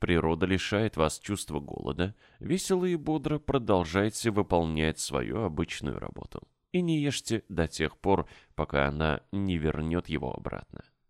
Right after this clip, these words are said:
Неважно, пройдёт два, три, десять дней или больше, вы можете быть совершенно уверены, что когда придёт время есть, вы будете голодны. И если вы уверены в себе и сохраняете веру в здоровье,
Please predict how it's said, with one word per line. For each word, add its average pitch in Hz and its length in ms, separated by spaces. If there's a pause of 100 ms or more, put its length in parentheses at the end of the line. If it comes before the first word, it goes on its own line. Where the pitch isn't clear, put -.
Неважно, 76 600
пройдёт 73 560
два, 78 500
три, 92 520 (180)
десять 85 680
дней 98 280
или 71 140
больше, 87 600 (200)
вы 185 240
можете 85 460
быть 80 200
совершенно 78 580
уверены, 50 500 (340)
что - 400
когда 80 480
придёт - 560
время 80 420
есть, - 460 (200)
вы 180 200
будете 120 460
голодны. - 500 (360)
И 80 180
если 80 320
вы 78 280
уверены 92 540
в - 80
себе 67 460
и 104 80
сохраняете 85 840
веру 80 280
в 73 120
здоровье, 76 680